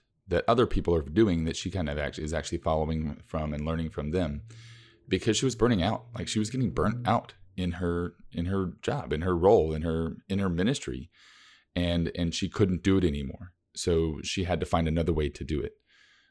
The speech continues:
That's happening across the nation with youth ministers. It happens all the time, you know, with ministry leaders, that they just get burnt out of doing it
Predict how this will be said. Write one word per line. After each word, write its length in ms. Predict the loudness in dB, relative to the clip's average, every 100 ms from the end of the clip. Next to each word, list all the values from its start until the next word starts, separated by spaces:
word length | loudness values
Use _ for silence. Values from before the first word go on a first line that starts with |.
| -6
That's 220 | -4 -2
happening 380 | 0 2 2 0
across 300 | 2 0 0
the 60 | 0
nation 540 | 0 0 -2 -2 -6 0
with 220 | 0 2
youth 180 | 0 2
ministers. 460 | 0 0 -6 -10 -4
It 120 | -2
happens 360 | 0 0 0 0
all 180 | 0 2
the 80 | 0
time, 440 | 0 -2 -2 -10 -18 -6
you 100 | -2
know, 120 | 2 2
with 200 | 2 2
ministry 320 | 0 2 0
leaders, 480 | 2 2 0 -4 -2
that 160 | -2 2
they 100 | 2
just 200 | 2 -2
get 180 | -6 -2
burnt 240 | -2 2
out 260 | 2 0 0
of 160 | -4 0
doing 240 | 2 2
it 140 | 0